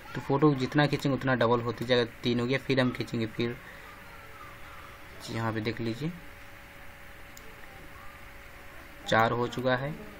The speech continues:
फिर हम खींचेंगे पाँच हो चुका है, फिर हम खींचेंगे छः हो चुका है। एक लाइन में पाँच हटता है और छः भी हटा सकते हैं अगर छोटा छोटा करेंगे तो।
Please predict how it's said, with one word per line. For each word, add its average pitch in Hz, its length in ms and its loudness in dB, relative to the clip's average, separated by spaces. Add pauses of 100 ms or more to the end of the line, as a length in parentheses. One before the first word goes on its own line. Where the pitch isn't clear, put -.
(340)
फिर 127 180 4
हम 123 120 4
खींचेंगे 117 420 0 (120)
पाँच 110 280 4
हो 123 60 0
चुका 131 200 0
है, 127 80 4
फिर 147 220 0
हम 135 140 2
खींचेंगे 120 400 -2
छः 113 260 -2
हो 104 100 0
चुका 110 220 -6
है। - 60 -6 (380)
एक 131 160 6
लाइन 127 200 12
में 127 380 4 (120)
पाँच 120 260 6
हटता 117 300 4
है 131 120 8
और 120 200 4
छः 123 140 0
भी 123 100 2
हटा 117 200 6
सकते 113 260 -4
हैं 113 80 2
अगर 104 100 -4
छोटा 110 200 -2
छोटा 104 220 -2
करेंगे 107 340 -2
तो। 113 160 -10